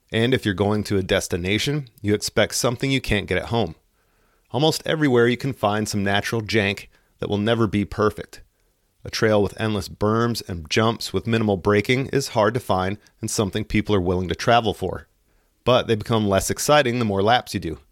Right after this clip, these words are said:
It seems like natural jank gets more exciting each time you ride it, but tends to have a higher skill level requirement before the rider can begin having fun. All in my opinion, of course. Thank you, Cody. We had a few comments from Vital M T B members on the site.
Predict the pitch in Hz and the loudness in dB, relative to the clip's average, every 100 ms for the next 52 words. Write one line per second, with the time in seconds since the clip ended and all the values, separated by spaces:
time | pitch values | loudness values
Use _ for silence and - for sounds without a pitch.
0 | _ _ _ _ _ - - 139 139 135 | _ _ _ _ _ -8 0 2 2 0
1 | 110 113 - 131 117 113 110 113 107 104 | 2 -2 2 0 2 0 0 -2 -2 0
2 | 110 120 - 117 107 107 117 113 - 120 | 2 2 2 2 2 0 -2 -2 0 2
3 | 113 98 101 113 143 - - - 143 - | 2 2 4 4 4 0 -6 -2 -2 2
4 | 120 117 135 107 104 98 104 95 95 - | 2 2 0 2 2 2 2 0 0 -6
5 | - 160 117 101 98 98 - 107 101 107 | 0 2 4 2 2 -2 0 0 2 -2
6 | - _ _ 117 147 143 127 98 95 101 | -6 _ _ -4 2 4 4 4 4 2
7 | 104 104 101 85 85 85 87 - 80 71 | 0 -2 -2 -2 -2 -2 -6 -6 -6 -6
8 | - _ _ _ - 98 101 98 90 - | -16 _ _ _ -2 0 2 2 0 -2
9 | 101 98 98 92 101 92 - - _ _ | -2 -2 -2 -4 -6 -6 -8 -10 _ _
10 | _ _ _ _ _ _ - 101 98 92 | _ _ _ _ _ _ -8 -6 -6 -8
11 | - 110 110 151 - _ _ _ _ 127 | -4 0 0 -2 -6 _ _ _ _ 0
12 | 123 - 147 127 139 131 131 131 - - | 0 0 -6 -2 0 0 0 -2 -4 -2
13 | 123 120 101 120 117 98 123 - 127 117 | 0 2 2 2 2 -2 -4 -2 -2 2
14 | 120 117 120 113 - - 117 117 - 131 | 2 2 4 2 2 2 2 2 2 2
15 | 147 - | 2 0